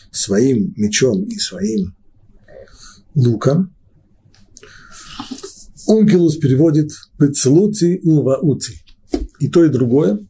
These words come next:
два слова, два синонима означают молитву. Молитва. Эта мысль уже прозвучала у Раши. Ведь Раши нужно всегда помнить. Он комментирует не только текст Хумаша, но и комментирует он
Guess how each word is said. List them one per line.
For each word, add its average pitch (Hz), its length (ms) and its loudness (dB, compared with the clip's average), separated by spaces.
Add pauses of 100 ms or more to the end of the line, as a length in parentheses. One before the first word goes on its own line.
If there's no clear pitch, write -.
(120)
два 127 240 0
слова, 127 380 -2
два 123 180 0
синонима 123 460 -4
означают 110 480 -2 (240)
молитву. 98 420 -2 (1300)
Молитва. 113 360 -4 (520)
Эта 233 280 4
мысль 202 400 4
уже 147 240 2
прозвучала 120 580 -2
у 123 140 2
Раши. 90 360 -8 (460)
Ведь 107 140 -8
Раши 120 300 0
нужно 110 240 -2
всегда 101 260 -2
помнить. 101 500 -4
Он 135 140 0
комментирует 110 680 -2
не 117 200 -2
только 110 540 -2 (520)
текст - 540 -4 (220)
Хумаша, - 560 -6 (380)
но 135 420 0
и 117 140 0
комментирует 104 800 -2
он 95 220 -4